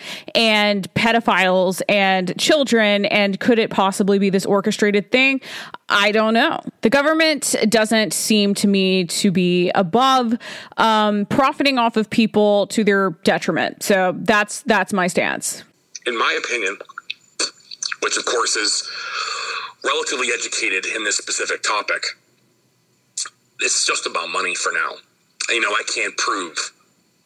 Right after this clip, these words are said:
Speaker 2: you know, some kind of ulterior cabal. I can't prove some kind of satanic cult. I can't prove some kind of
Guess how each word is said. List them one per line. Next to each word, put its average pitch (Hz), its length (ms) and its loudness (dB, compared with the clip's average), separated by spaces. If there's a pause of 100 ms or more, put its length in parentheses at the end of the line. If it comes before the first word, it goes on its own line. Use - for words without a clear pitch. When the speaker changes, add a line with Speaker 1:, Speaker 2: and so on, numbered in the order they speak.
(600)
Speaker 2:
you - 80 -2
know, 85 300 -4
some 104 300 -4
kind 98 240 -2
of 87 300 -10 (580)
ulterior 98 840 -4 (560)
cabal. 85 540 -2 (180)
I - 80 -2 (100)
can't 104 220 -2
prove 95 300 -4
some 101 200 -4
kind 98 240 -4
of 92 60 -2
satanic 98 560 -6
cult. 85 360 -4 (640)
I 110 120 -2 (120)
can't 104 200 -6
prove 104 320 -2
some 104 280 -4
kind 98 260 -2
of 92 320 -6